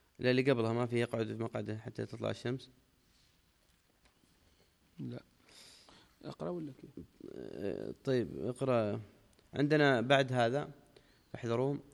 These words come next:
Speaker 1: حدثنا محمد بن جعفر، حدثنا شعبة عن سماك بن حرب أنه سأل جابر: "كيف كان يصنع النبي صلى الله عليه وسلم إذا صلى الصبح؟" قال: "كان يقعد في مقعده حتى تطلع الشمس". اقرأ الآن كنز الأبيض.
Speaker 2: لا، واحد، في واحدة قبلها تبع ماعز.
Speaker 1: لا، ماعز يترك.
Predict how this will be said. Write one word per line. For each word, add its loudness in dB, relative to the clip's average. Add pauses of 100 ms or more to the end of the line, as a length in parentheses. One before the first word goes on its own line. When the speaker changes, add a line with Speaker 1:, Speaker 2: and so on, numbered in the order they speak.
Speaker 1:
حدثنا 0
محمد 2
بن 2
جعفر، 2
حدثنا 0
شعبة 0
عن 0
سماك 0
بن -2
حرب 0
أنه 0
سأل 2
جابر: -2 (580)
"كيف 2
كان 4
يصنع 2
النبي 2
صلى 0
الله -2
عليه 4
وسلم 2
إذا 2
صلى 4
الصبح؟" -2 (100)
قال: 4
"كان 4
يقعد 2
في -2
مقعده 0
حتى -2
تطلع 0
الشمس". -8 (680)
اقرأ 8
الآن 8
كنز 4
الأبيض. 0 (960)
Speaker 2:
لا، -4
واحد، -10
في -4
واحدة -8
قبلها -10
تبع -12
ماعز. -10 (560)
Speaker 1:
لا، 4
ماعز 6
يترك. -4